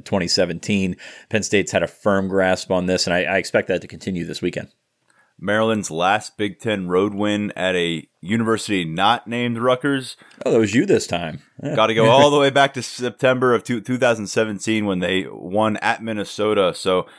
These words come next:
Speaker 2: uh, you're looking at more than a three-year sample size, uh, where they have not gone anywhere except, uh, to Piscataway, New Jersey, and picked up a, a road win in the Big Ten. Uh, they will be on the road. Penn State, second consecutive week,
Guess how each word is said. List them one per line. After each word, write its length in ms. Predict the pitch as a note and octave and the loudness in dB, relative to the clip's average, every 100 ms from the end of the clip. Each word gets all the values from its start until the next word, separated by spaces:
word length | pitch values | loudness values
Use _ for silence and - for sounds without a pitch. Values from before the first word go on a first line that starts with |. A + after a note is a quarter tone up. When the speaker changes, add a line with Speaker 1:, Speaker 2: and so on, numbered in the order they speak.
| - - | -18 -4
Speaker 2:
uh, 380 | F2 F2+ F2 E2+ | 0 2 2 0
you're 100 | G2 | 0
looking 220 | A2+ A2 | 0 0
at 260 | G#2 G2+ F#2 | 0 -2 -2
more 200 | G#2+ G#2+ | -2 0
than 180 | G#2 | 0
a 80 | F#2+ | -2
three-year 380 | - A2 A2+ G#2 | -2 0 2 0
sample 380 | - G#2+ G#2+ G2 | 0 -4 -4 -6
size, 540 | - F#2 F2+ F2+ E2 | 0 2 2 0 -2
uh, 140 | F2 E2 | -4 -2
where 160 | F#2 | 0
they 140 | F#2 F#2 | 2 2
have 200 | F2+ E2+ | 2 0
not 360 | F#2+ G2 - - - _ _ D#2 | 0 0 -2 -16 -20 _ _ -12
gone 200 | D#2+ G#2 | -2 0
anywhere 400 | A2+ C3 B2+ A#2+ | 2 2 4 4
except, 440 | A2+ - A#2+ G#2+ - | 2 0 0 0 2
uh, 220 | G#2 G2+ | 2 2
to 140 | - F#2+ | 0 -6
Piscataway, 520 | G2 - G#2+ G#2 G2+ | -6 -2 0 0 -2
New 120 | G2 | -2
Jersey, 300 | G2 F#2+ F#2 | -2 -2 -2
and 100 | E2 | -4
picked 180 | F#2 - | -4 -2
up 200 | F2+ - | -2 0
a, 300 | F#2 - F2 | -2 0 -4
a 40 | |
road 320 | E2+ F#2 F#2+ | -2 -2 -2
win 360 | F2+ F#2+ F#2+ F2 _ _ - | -2 -2 -2 -4 _ _ -6
in 120 | G2+ | -4
the 80 | F2+ | -2
Big 300 | F#2+ F2+ - | -4 -4 -4
Ten. 360 | A#2 A#2+ A#2+ - - | -2 -2 -4 -8 -16
Uh, 140 | D#2 C#2+ | -10 -4
they 180 | F2+ G2 | 0 2
will 180 | G2 | 2
be 140 | F#2+ G2+ | 0 0
on 140 | G2 | 0
the 100 | F#2+ | 0
road. 300 | F#2 A2+ A#2+ | 0 0 0
Penn 180 | A2 G#2 | -4 -6
State, 400 | - G#2+ G2+ G2 | -4 0 0 -2
second 300 | - G2 G2 | -4 -4 -4
consecutive 580 | G2 E2+ G2+ G2+ F2 E2 | -10 -4 -4 -4 -10 -4
week, 300 | G#2 A2 | -4 -4